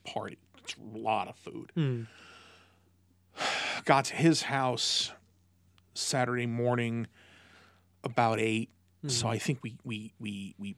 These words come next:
Speaker 1: prepped until five in the morning.
Speaker 2: Yeah.
Speaker 1: I slept until eight, grabbed a shower, got over to the house with all of the food by nine, started cooking by ten.
Speaker 2: Mm-hmm.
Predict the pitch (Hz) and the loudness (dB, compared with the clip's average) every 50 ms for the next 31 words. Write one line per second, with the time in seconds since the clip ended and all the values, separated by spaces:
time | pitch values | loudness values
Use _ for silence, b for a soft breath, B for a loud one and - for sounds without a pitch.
0 | _ - - - - 180 185 185 - _ - 147 127 117 - - 117 - - - | _ -10 -10 -2 2 2 2 2 0 _ -2 -2 -2 -2 -2 -4 -4 -4 -4 0
1 | - 123 120 123 123 117 135 131 123 117 113 113 110 107 104 104 101 101 104 104 | 2 4 4 4 4 2 0 0 0 0 0 0 -2 -2 -2 -4 -6 -8 -10 -10
2 | 110 - 151 143 127 107 107 104 - - - - - - 139 135 - - - 139 | -12 -10 -10 -8 -6 -6 -6 -4 -2 -2 0 0 2 2 2 2 2 2 0 0
3 | 127 123 - - 123 107 - _ 110 107 104 110 107 - _ - - 117 117 123 | 0 -2 -4 -6 -6 -6 -6 _ -6 -6 -6 -6 -8 -10 _ -10 -4 0 2 2
4 | 123 123 131 123 - - - - 131 110 104 104 104 104 104 107 - - 113 110 | 2 2 0 -2 -2 -2 0 0 0 0 0 0 -2 -4 -6 -6 -6 -6 -4 -4
5 | 113 113 120 135 147 143 139 131 120 - - 131 120 117 113 - - 113 - - | -4 -4 -4 -4 -4 -4 -2 -2 -4 -2 -2 -2 -2 -2 -4 -8 -10 -12 -14 -18
6 | _ _ - 127 123 127 135 143 147 147 135 131 123 - - - 120 117 113 113 | _ _ 0 4 8 10 10 10 10 8 4 2 -2 -2 -4 -2 0 0 0 0
7 | 120 - 107 101 107 107 104 107 104 107 101 95 98 98 - - - 117 104 123 | -2 -6 -8 -6 -6 -4 -4 -2 -2 -2 -2 -2 -4 -6 -6 -6 -6 -6 -10 -10
8 | - - - - 151 - 170 160 147 131 117 - 139 - _ - - - - - | -14 -4 -4 -4 -2 2 2 2 2 0 -2 -4 -6 -10 _ -12 -12 -10 -8 -6
9 | 117 110 101 - - - - - _ - 160 139 123 127 117 | -6 -6 -6 -10 -14 -18 -20 -18 _ -6 -6 -4 -4 -4 -6